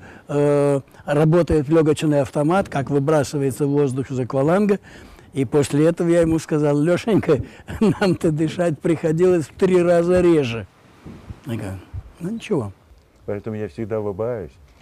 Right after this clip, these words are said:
Speaker 2: когда современные ребята, которые занимаются дайвингом,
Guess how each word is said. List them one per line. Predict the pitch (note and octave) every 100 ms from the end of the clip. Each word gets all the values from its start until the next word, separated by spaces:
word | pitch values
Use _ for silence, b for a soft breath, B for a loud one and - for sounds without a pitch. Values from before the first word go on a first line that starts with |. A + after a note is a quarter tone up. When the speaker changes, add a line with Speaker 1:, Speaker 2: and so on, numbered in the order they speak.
| b _
Speaker 2:
когда | G#2 G#2+
современные | G2 A2 G#2 A2 A2 A2 G2 F#2+ F#2
ребята, | F#2+ G#2+ A#2 - D#2 - b b b
которые | G#2 G2 G#2+
занимаются | G2 G#2+ G#2+ A2 G#2+ -
дайвингом, | F2+ A2+ A2+ G#2 E2 D#2